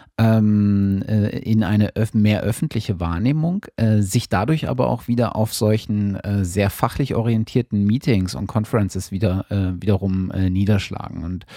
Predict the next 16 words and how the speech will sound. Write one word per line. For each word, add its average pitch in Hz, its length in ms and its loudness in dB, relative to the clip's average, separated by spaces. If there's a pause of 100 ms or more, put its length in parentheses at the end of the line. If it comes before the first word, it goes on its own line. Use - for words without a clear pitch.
(380)
äh, 104 260 2
ich - 180 -8
glaube, 107 320 2
die, 98 400 0
ähm, 92 800 -2
aivo, 95 840 -2
ähm, 95 720 -2
Bio, 117 440 0
äh, 110 240 0
Conference 104 580 -2
war 85 200 0
jetzt 147 280 -4
auch - 120 -18
gerade 143 320 -2
im 131 160 0
Juni. 147 540 0